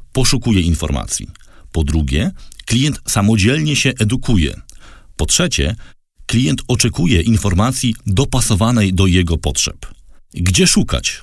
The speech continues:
marketerów B two B? Przekonani tak racjonalnymi argumentami szefowie firm spytają teraz zapewne, gdzie znaleźć dobrych marketerów B two B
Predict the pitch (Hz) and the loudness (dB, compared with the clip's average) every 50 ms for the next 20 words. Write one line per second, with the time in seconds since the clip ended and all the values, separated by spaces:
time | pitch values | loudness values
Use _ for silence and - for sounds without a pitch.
0 | - - 76 80 82 80 - 85 - 107 110 123 98 82 - 90 85 87 - 87 | -4 0 0 0 0 0 -2 -2 0 0 0 0 -2 -2 0 0 0 0 2 0
1 | 80 67 67 64 - - - - - _ _ _ _ _ _ - - - - 113 | -2 -2 -2 -6 -10 -14 -20 -20 -20 _ _ _ _ _ _ -10 -4 -2 -2 0
2 | - 87 87 104 165 202 180 - 123 - - - - 85 92 110 110 - 123 101 | 2 2 2 2 2 2 2 0 -2 -2 -2 -4 -2 0 0 0 0 0 0 2
3 | 87 90 92 120 165 160 135 107 101 92 85 98 92 85 76 69 - 85 95 104 | 2 4 4 2 2 2 2 0 0 2 2 2 2 2 2 0 0 0 2 2
4 | 95 82 76 - 95 85 - 143 139 110 - - - 120 143 151 139 107 87 - | 2 0 0 0 0 0 0 0 0 0 0 2 0 0 0 0 0 -2 -2 -6
5 | - - - - - 113 110 104 110 135 127 107 90 110 101 98 90 - - 98 | -8 -8 -6 -2 -2 0 0 2 2 2 2 0 2 2 2 2 2 0 0 -2
6 | 92 82 - 107 110 104 104 110 104 98 92 - - - - - - - - 95 | -2 0 0 0 0 2 2 2 2 2 0 -2 -6 -14 -14 -14 -14 -8 -4 -2
7 | 92 127 143 113 92 117 156 160 113 85 73 - - 90 90 101 98 107 101 - | 0 2 2 2 2 2 2 2 0 0 0 -2 -2 0 0 2 2 2 2 2
8 | 101 98 98 - 101 87 110 104 87 73 69 69 87 - 87 76 71 | 2 0 0 0 0 0 2 2 2 0 0 0 0 0 0 0 2